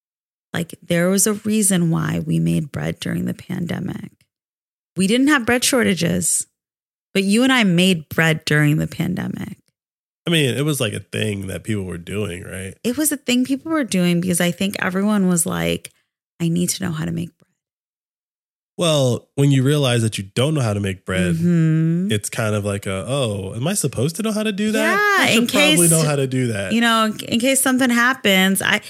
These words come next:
Speaker 1: and that's where I was. I was suddenly
Speaker 2: But
Speaker 1: like, "Let me remember how to make bread.
Speaker 2: Yeah,
Speaker 1: Let me
Speaker 2: but
Speaker 1: make
Speaker 2: here's
Speaker 1: sure I
Speaker 2: the
Speaker 1: have yeast in the house." Like,
Speaker 2: Here's, here's the problem with that, though,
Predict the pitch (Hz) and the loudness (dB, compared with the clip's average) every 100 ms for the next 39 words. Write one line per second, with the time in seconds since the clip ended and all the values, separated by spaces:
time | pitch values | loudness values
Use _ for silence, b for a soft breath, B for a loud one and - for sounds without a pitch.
0 | B B - 214 240 277 - 294 285 320 | B B -2 2 2 2 0 0 0 2
1 | 285 - 208 262 - 254 254 247 240 226 | 0 2 0 0 2 2 4 4 4 4
2 | 214 202 202 - _ _ _ _ _ _ | 4 2 -2 -18 _ _ _ _ _ _
3 | _ _ 381 494 480 247 220 220 202 185 | _ _ -2 0 2 2 2 2 2 4
4 | 175 175 - - - - - _ _ - | 2 2 -2 0 -2 -6 -16 _ _ -2
5 | 202 294 440 - - 208 185 254 233 233 | 2 4 4 4 4 4 4 4 4 2
6 | 226 208 190 208 _ _ _ _ 190 180 | 2 0 -2 -10 _ _ _ _ 0 4
7 | 202 - - 165 175 151 143 165 - 214 | 4 2 2 2 2 2 2 -2 2 2
8 | 208 - b b 170 233 208 175 220 202 | 2 -6 b b -2 0 0 0 -2 -2
9 | 143 - 143 131 117 107 98 92 - 95 | -4 -4 -2 -2 -2 -4 -6 -8 -8 -8
10 | 78 113 | -8 -12